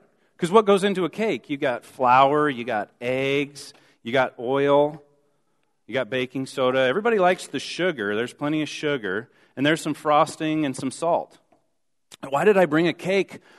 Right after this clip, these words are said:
that wasn't baked to church with me this morning? Because this is our lives,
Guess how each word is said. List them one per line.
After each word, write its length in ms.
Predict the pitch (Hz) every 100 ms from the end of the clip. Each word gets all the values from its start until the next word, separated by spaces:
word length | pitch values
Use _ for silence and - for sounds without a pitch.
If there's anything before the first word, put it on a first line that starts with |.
| _
that 140 | 135 127
wasn't 320 | 160 151 143
baked 340 | 165 151 - - - -
to 100 | 135
church 320 | - 175 -
with 140 | 135
me 140 | 127 110
this 180 | 107
morning? 360 | 143 151 98 80 _ _ _ _ _ _ _ _ _ _ _ 165 - _ _ _
Because 280 | 175 208 196
this 160 | 262 311
is 120 | 254
our 140 | 220
lives, 640 | 196 233 196 95 - -